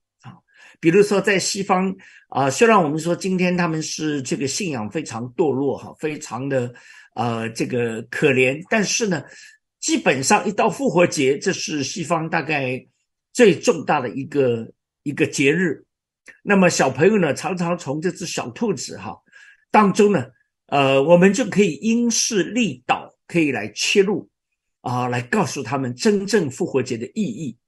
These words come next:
啊。那么谈到信仰跟文化的关系呢，一般来讲啊，有一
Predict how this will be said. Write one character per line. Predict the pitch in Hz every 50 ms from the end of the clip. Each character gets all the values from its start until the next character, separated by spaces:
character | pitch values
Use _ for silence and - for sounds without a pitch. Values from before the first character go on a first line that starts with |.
| _ _
啊。 | - - - _ _ _ _ _ _ _ _ _ _ _ - - -
那 | - 294
么 | 320 262
谈 | - - 180 190 240
到 | 277 269 240
信 | 233 - 339 285
仰 | 269 208 156 143
跟 | 143 196 196 175
文 | 139 131 147
化 | 165 - 233 214
的 | 143 127
关 | - - 165 156 156
系 | 156 - - 165 151
呢， | 135 127 -
一 | 196
般 | 196 - 247 247
来 | 240 147 117 123
讲 | 127 120 - - - - - - _
啊， | - 117 - - - _ _ _ _ _ -
有 | 131 151
一 | 160 190